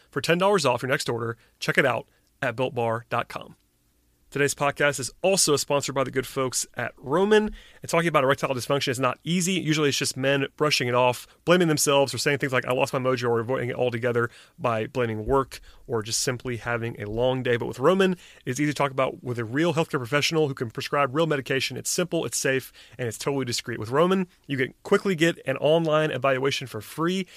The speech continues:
and you can also have ongoing care, all from the comfort and privacy of your own home. If medication ends up being appropriate, Roman will ship it to you with free two-day shipping, and the whole process is straightforward and simple. Getting started is also very simple. Go, just go to get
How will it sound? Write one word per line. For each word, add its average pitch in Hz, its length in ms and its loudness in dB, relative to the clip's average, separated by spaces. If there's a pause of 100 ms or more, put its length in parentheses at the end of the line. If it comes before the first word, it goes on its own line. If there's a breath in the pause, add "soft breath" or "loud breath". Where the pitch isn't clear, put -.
(160 loud breath)
and 127 80 -6
you 123 80 -2
can 135 60 0
also 135 180 -2
have 120 180 -4
ongoing 135 480 0
care, 151 340 2
all 165 160 2
from - 100 -8
the 127 80 -4
comfort 139 400 -2
and 113 120 -10
privacy 120 480 -4
of 113 220 -4
your 113 180 -8
own 113 220 -4
home. 107 340 -10 (120)
If 135 40 -6
medication 143 460 0
ends 131 140 -2
up 123 80 -2
being 131 160 -2
appropriate, 185 400 2
Roman 151 200 4
will 127 60 -2
ship 160 160 -2
it 143 80 -4
to - 100 -8
you 147 160 -2
with 127 200 -6
free 185 340 -4
two-day 160 240 0
shipping, 143 380 -2
and 127 80 -6
the 127 40 -8
whole 147 140 0
process 127 540 0 (260 loud breath)
is 120 140 -6
straightforward 120 720 -4
and 110 160 -8
simple. - 420 -10
Getting 139 160 -2
started 147 260 2
is 120 100 -4
also 185 280 4
very 139 160 4
simple. 143 260 0
Go, 135 140 0
just 135 240 -6
go 143 100 -2
to 123 100 -2
get 143 340 2